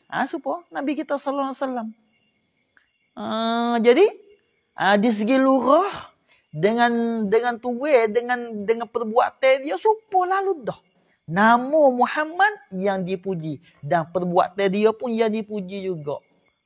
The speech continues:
Nah, sehingga orang kafir ni, ni harap kepada Nabi. Nah, aku pula kepada Nabi. Aku kan?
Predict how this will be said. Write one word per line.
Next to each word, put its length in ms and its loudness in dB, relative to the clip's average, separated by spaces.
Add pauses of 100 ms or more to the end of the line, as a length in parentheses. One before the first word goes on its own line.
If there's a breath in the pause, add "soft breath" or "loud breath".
(400)
Nah, 320 2 (160)
sehingga 380 0
orang 260 0
kafir 640 4
ni, 140 -2
ni 100 -2
harap 560 -2
kepada 320 -2
Nabi. 640 -6 (760)
Nah, 320 4
aku 500 2
pula 400 0
kepada 340 0
Nabi. 480 -2
Aku 280 -4
kan? 120 2